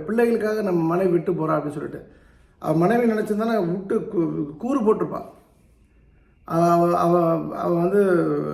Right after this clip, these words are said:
எல்லா பெண்களுக்குமே, எல்லா ஆண்களுக்குமே பிரேக் பாயிண்ட் ஒண்ணு உண்டு இல்லையா? அவ வந்து சாதத்துல விஷத்தை வச்சு கொல்லலாம், இல்ல,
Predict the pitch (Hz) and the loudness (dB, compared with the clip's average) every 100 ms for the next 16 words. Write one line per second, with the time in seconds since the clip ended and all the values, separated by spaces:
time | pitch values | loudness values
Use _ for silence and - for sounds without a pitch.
0 | 147 - - _ - 170 233 240 226 233 | -10 -14 -20 _ -6 0 4 4 4 2
1 | 247 226 220 226 196 202 196 202 185 208 | 2 0 -2 0 2 2 2 0 -2 -4
2 | 175 208 208 202 185 175 175 165 156 151 | 0 0 2 0 0 0 0 0 0 0
3 | 151 147 - - - 139 156 170 185 180 | -2 -4 -10 -20 -12 -4 0 0 2 2
4 | 165 - - - - 180 190 180 175 170 | 0 -4 -16 -20 -2 4 4 4 2 0
5 | 202 180 175 170 165 156 160 180 180 - | -2 -2 0 0 0 0 0 0 -4 -14
6 | - _ _ _ _ _ _ _ - 196 | -20 _ _ _ _ _ _ _ -2 4
7 | 190 175 | 6 4